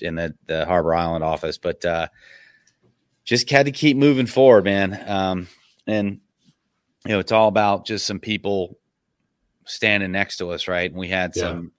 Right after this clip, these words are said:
Speaker 1: some people on the team that stayed on the team, and some people on the team, it just, it wasn't worth it, right? And that's okay.
Speaker 2: Yeah.
Speaker 1: That was the right answer for them. I just really appreciate the people that,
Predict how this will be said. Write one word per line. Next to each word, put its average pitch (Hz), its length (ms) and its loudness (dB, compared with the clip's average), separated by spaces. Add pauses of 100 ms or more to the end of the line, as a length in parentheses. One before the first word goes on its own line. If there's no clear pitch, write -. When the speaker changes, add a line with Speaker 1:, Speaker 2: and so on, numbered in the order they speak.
(360)
Speaker 1:
some 98 220 -10
people 110 320 -6
on 101 180 -2
the 95 80 -6
team 107 300 -2
that 95 100 -8
stayed 95 300 0
on 101 160 2
the 104 60 -4
team, 113 380 -4
and 95 80 -6
some 90 160 -10
people 92 240 -6
on 90 100 -4
the 87 80 -6
team, 98 340 -4
it 80 60 -12
just, - 260 -10
it 76 100 -8
wasn't 82 320 -6
worth 90 300 -4
it, 73 140 -12
right? 82 340 -8
And 87 120 -12
that's - 200 -6
okay. 87 360 -2
Speaker 2:
Yeah. 92 100 -16 (100)
Speaker 1:
That 85 80 -8
was 87 120 -8
the 90 60 -4
right 87 160 -2
answer 87 300 -8
for 90 120 -12
them. 87 320 -8 (460)
I 90 140 -4
just 85 220 -12
really 87 200 -2
appreciate 85 420 -6
the - 60 -20
people 82 360 -10
that, 80 160 -8